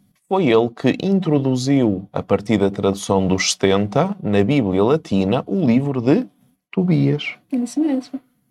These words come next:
Speaker 1: É verdade, que ele depois vai aparecer na arte, quando aparece Tobias.
Speaker 2: É, quando a gente fala dos santos, né, parece que é,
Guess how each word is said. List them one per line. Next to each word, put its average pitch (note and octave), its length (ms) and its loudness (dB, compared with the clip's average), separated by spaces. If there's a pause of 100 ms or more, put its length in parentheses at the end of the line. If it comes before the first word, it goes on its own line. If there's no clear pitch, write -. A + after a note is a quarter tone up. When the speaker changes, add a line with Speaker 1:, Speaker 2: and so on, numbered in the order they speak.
(320)
Speaker 1:
É G2+ 120 2
verdade, A#2 340 0
que - 80 -10
ele F#2+ 80 -2
depois G2 180 -2
vai G2+ 120 2
aparecer G2+ 340 -2
na G#2 160 0
arte, G#2+ 500 -2 (300)
quando G2+ 220 2
aparece G2+ 440 0
Tobias. G#2+ 760 -2 (720)
Speaker 2:
É, F#3 180 -2
quando G3 200 0
a - 20 2
gente G3+ 160 0
fala G3 200 0
dos G3 180 -2
santos, G3 440 -2
né, G#3+ 240 0
parece G3+ 380 -2
que A3 160 -4
é, G3+ 340 0